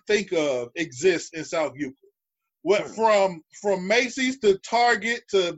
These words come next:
Speaker 1: whatever you can think of.
Speaker 2: Yeah, yeah.
Speaker 1: Every store, every anything.
Speaker 2: Hmm. Ah.
Speaker 1: Anything. Cedar Center, that whole area, the, the
Speaker 2: Cedar
Speaker 1: whole
Speaker 2: Center,
Speaker 1: ma-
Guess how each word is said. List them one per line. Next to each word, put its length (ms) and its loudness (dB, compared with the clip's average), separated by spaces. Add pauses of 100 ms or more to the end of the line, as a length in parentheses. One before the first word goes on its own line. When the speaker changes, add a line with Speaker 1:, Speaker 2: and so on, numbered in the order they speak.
Speaker 1:
whatever 380 6
you 140 6
can 160 -2
think 260 -2
of. 80 2
Speaker 2:
Yeah, 200 2 (340)
yeah. 180 -8
Speaker 1:
Every 380 2
store, 600 2 (100)
every 680 -2 (560)
anything. 600 2
Speaker 2:
Hmm. 320 -12
Ah. 800 -2
Speaker 1:
Anything. 580 2 (580)
Cedar 460 0
Center, 480 0
that 200 4
whole 380 2
area, 460 0
the, 60 2 (120)
the 80 2
Speaker 2:
Cedar 80 4
Speaker 1:
whole 120 2
Speaker 2:
Center, 200 6
Speaker 1:
ma- 60 0